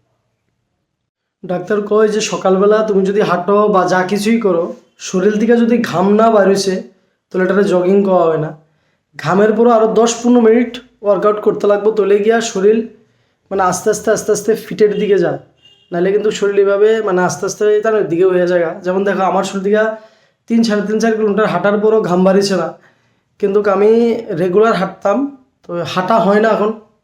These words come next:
মানে মাঝে মধ্যে, মাঝে মধ্যে হাঁটি যখনই সুযোগ পাই। তো দেখো হাঁটার পরও আজকে কোনো ঘাম টাম বাড়িছে, হালকা হালকা, হালকা হালকা শরীরটা যেমন একটু ভিজে উঠছিল,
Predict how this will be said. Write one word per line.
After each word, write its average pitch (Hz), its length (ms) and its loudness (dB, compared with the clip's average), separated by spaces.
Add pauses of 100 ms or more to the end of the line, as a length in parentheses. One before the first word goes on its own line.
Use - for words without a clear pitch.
(140)
মানে 170 160 -6 (200)
মাঝে 170 280 -2
মধ্যে, 208 200 2
মাঝে 196 240 2
মধ্যে 202 220 2
হাঁটি 185 240 -2
যখনই 185 300 -2
সুযোগ 185 360 -6
পাই। 185 180 -4 (800)
তো - 40 -
দেখো 185 280 0 (420)
হাঁটার 185 400 -2
পরও 226 300 2
আজকে 202 280 -2
কোনো 196 200 -2
ঘাম 170 260 -4
টাম 208 160 0
বাড়িছে, 202 240 -4
হালকা 208 340 -2
হালকা, 233 200 2
হালকা 233 200 0
হালকা 233 200 0
শরীরটা 202 320 -2
যেমন 208 200 0
একটু 208 180 -6
ভিজে 180 280 0
উঠছিল, 202 320 0